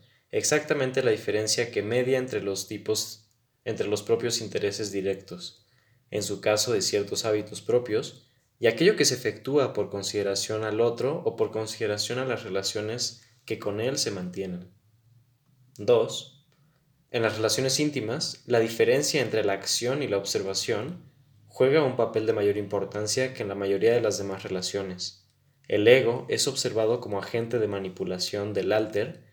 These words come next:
en función de las relaciones formuladas en el punto anterior. En este caso, pueden tratarse de una acción realizada y proyectada como comunicación,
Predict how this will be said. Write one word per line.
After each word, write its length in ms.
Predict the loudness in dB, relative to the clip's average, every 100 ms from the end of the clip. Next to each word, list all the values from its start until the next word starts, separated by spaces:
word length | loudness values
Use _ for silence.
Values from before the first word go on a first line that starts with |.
| _ _
en 180 | -4 -2
función 400 | -2 0 0 0
de 80 | 4
las 160 | 4
relaciones 480 | 2 0 -2 -4 -4
formuladas 800 | -4 -4 -2 0 2 2 2 0
en 80 | -4
el 100 | -6
punto 260 | -8 -4
anterior. 440 | -6 -4 -4 -4 -4 -10 -20 _ _ _ _ _ -20 _
En 120 | -2 0
este 260 | 4 4
caso, 440 | 6 4 4 0 2
pueden 220 | 4 4
tratarse 520 | 0 4 4 4 2
de 120 | 2
una 240 | 2 0 -2
acción 340 | -2 -2 0
realizada 460 | -2 -2 -2 0 0
y 40 |
proyectada 680 | 2 0 0 0 2 2 0
como 240 | -6 -10
comunicación, 920 | -8 -8 -8 -6 -4 -2 -4 -6 -12